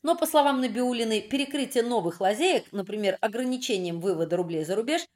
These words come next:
только приведёт к росту неэффективных ограничений, как снежного кома. Мы будем закрывать что-то, бизнес найдёт новую брешь, и так до бесконечности.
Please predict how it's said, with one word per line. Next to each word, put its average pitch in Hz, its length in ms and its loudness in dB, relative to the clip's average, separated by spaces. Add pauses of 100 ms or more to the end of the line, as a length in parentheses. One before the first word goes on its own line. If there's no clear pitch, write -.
(220)
только 277 260 -2
приведёт 247 500 -4
к - 40 -16
росту 262 360 -2
неэффективных 247 880 -4
ограничений, 208 720 -4
как 202 160 -6
снежного 170 460 -2
кома. 170 340 -2 (240)
Мы 262 160 0
будем 185 240 -2
закрывать 254 480 4
что-то, 320 280 -4
бизнес 196 420 -4
найдёт 190 320 -4
новую 285 340 2
брешь, 294 340 0 (180)
и 330 180 0
так 220 300 4
до 185 80 -4
бесконечности. 156 840 -8